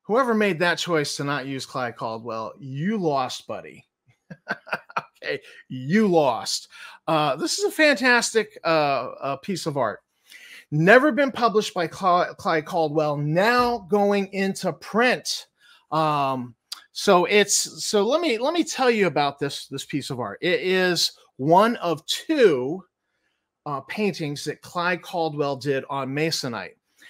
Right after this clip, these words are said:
And I, I found that really funny because, uh, I, I've actually painted on Masonite. Uh, I had an art commission several years ago, and actually the individual that, uh, commissioned me to paint that, uh, piece of art,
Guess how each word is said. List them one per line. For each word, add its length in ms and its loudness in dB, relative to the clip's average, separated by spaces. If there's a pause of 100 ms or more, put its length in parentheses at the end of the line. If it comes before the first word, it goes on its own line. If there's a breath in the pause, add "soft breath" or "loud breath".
(240 loud breath)
And 120 2
I, 180 2
I 80 0
found 240 0
that 140 0
really 180 2
funny 280 -2
because, 460 0
uh, 160 -4
I, 120 -4 (100)
I've 240 2
actually 380 -2
painted 400 -6
on 120 -2
Masonite. 640 -4
Uh, 300 -8 (640)
I 80 -10
had 180 -6
an 160 -8
art 220 -2
commission 560 -4 (360 loud breath)
several 300 4
years 240 6
ago, 320 2
and 240 -4
actually 640 -2
the 220 -6
individual 800 -6
that, 320 -8
uh, 120 -6
commissioned 400 -4
me 140 -2
to 80 -8
paint 380 -4
that, 320 -4 (500 soft breath)
uh, 240 -6
piece 360 -4
of 120 -6
art, 320 2